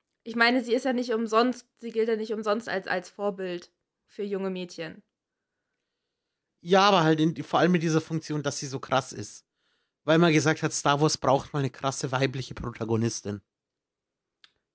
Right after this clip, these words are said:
Speaker 1: Ja.
Speaker 2: Doppelt gemoppelt. Naja.
Speaker 1: Hm.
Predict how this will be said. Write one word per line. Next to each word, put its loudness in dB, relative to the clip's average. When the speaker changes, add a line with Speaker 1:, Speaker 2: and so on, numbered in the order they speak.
Speaker 1:
Ja. -10
Speaker 2:
Doppelt -12
gemoppelt. -14
Naja. 4
Speaker 1:
Hm. -10